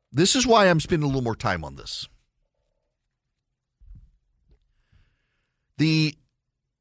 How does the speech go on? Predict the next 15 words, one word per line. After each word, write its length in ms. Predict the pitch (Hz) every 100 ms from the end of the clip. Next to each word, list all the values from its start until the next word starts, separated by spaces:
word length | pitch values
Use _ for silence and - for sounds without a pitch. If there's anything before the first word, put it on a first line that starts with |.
| _ _ _ _ _ 147
Northern 520 | 160 214 247 247 180
District 380 | 190 - 170 160
of 120 | 123
Georgia's 960 | 120 127 110 90 107 98 - - - -
U 240 | 127 143
S 160 | 127 -
attorney 500 | 113 - 101 71 67 - _ _ _ _ _ _ _ _ _ _ _ _ _ _ -
says 920 | - - 160 156 160 156 143 120 -
that, 680 | 127 107 127 127 127 120 - -
uh, 400 | 120 120 120 120
there 220 | 113 131
will 160 | 135 156
be 80 | 147
a 60 |
prosecution. 720 | 135 139 123 - 131 - 76